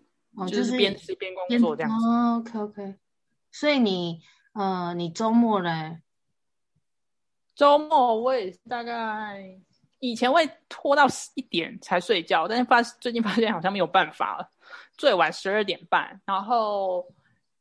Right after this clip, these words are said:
Speaker 2: 起床大概是落在八点半到九点之间。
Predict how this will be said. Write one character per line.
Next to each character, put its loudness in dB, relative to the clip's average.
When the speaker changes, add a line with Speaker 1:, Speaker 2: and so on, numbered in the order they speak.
Speaker 2:
起 -12
床 0
大 4
概 4
是 -2
落 4
在 2
八 4
点 0
半 2
到 4
九 -10
点 -8
之 -20
间。 -12